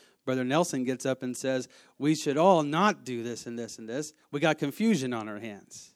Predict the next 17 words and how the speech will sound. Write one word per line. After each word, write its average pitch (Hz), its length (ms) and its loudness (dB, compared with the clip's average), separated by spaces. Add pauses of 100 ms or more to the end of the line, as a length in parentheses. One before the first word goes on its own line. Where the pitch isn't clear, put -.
(520)
right? 151 280 2 (1400)
God 151 260 4
is 131 140 0
not 185 280 0
the 143 140 -4
author 214 400 2
of 117 160 -6
confusion. 107 560 -16 (1500)
<laughs> - 60 -20 (1000)
So 143 200 0
really 185 300 10
that 165 200 8
puts 175 220 4
a 151 60 6
lot 175 260 8
of 170 80 8
responsibility, 165 1040 4